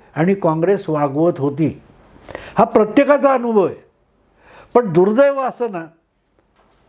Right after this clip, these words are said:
की कसायाला गाय धार्जिणी म्हणतात, तशी या लोकांची अवस्था आहे. त्यांना भाजपने चांगलं वागवलेलं आवडत नाही, पण काँग्रेसने लाथा घातलेल्या आवडतात. नितीश कुमारांची गोष्ट घ्या,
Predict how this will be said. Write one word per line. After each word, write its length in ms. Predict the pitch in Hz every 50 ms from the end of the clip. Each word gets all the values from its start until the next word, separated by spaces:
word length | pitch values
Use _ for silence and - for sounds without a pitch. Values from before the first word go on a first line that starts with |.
| _ _ _ _ _ _ _ _ _ -
की 100 | 226 247
कसायाला 680 | 220 - 185 165 - 208 233 233 240 247 247 262 262
गाय 260 | 247 233 226 226 233 226
धार्जिणी 500 | 196 170 180 190 180 180 214 226 233 226
म्हणतात, 420 | 202 185 180 175 160 170 147 117 - - _ _ _ _ _ _ _ _ _ _ _ _ _ _ _ _ _ _
तशी 300 | - 202 196 - 269 294
या 100 | 285 277
लोकांची 480 | 262 262 247 190 247 247 247 208 214 240
अवस्था 420 | 233 214 208 214 - - - 180
आहे. 100 | 151 113 - - _ _ _ - - _ _ 196
त्यांना 300 | 196 196 208 240 247 220 - - _ _ _ _ _ _ _ _ -
भाजपने 720 | - 135 160 165 190 247 240 - 233 240 233 233 247 247 208 - _ _ -
चांगलं 380 | 190 170 165 175 196 240 262 254
वागवलेलं 540 | 247 233 220 202 220 233 240 233 240 247 254
आवडत 340 | 240 220 214 214 226 220 185
नाही, 220 | 196 190 151 - - _ _ _ _ _ _ _ _ _ _ _ _ _ _ -
पण 140 | 220 247
काँग्रेसने 680 | 240 - 196 180 180 190 214 240 220 220 220 254 262 247
लाथा 360 | 220 175 156 156 - - 247 254
घातलेल्या 520 | 208 190 208 196 185 226 233 247 254 240
आवडतात. 540 | 214 180 165 165 - - - - _ _ _ _ _ _ _ _ _ _ _ _ _ _ _ _ _ _ _ - - _ _ - - - - - - - _ _ _ _ - 143
नितीश 360 | 175 196 165 269 277 214 -
कुमारांची 480 | 254 269 277 277 277 269 262 240 269
गोष्ट 300 | 269 262 262 240 247 254
घ्या, 220 | 254 233 214 151